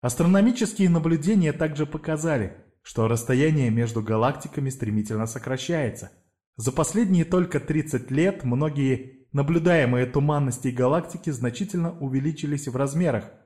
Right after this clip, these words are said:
что уже привело к большим катаклизмам. И каким образом человечество спаслось от катастрофы? Марк Полосков со своей командой разработал устройство, которое позволило создать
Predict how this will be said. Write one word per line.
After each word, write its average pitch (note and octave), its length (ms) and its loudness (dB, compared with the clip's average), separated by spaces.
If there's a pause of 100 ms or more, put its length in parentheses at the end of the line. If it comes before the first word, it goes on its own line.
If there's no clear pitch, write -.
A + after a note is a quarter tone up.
(180)
что - 260 0
уже A#2 280 2
привело C#3 840 0
к B2+ 140 -8
большим A#2+ 480 0
катаклизмам. C3 840 -4 (680)
И B2+ 200 8
каким D3+ 380 8
образом C#3 460 8
человечество B2 720 6
спаслось A#2+ 480 4
от A2 120 2
катастрофы? A#2+ 720 4 (640)
Марк F#3 440 2
Полосков D3+ 560 2
со - 100 -6
своей B2 320 2
командой C3 560 2
разработал A#2+ 540 2
устройство, E3 500 0
которое A#2+ 400 0
позволило A#2+ 540 0
создать A#2 500 -4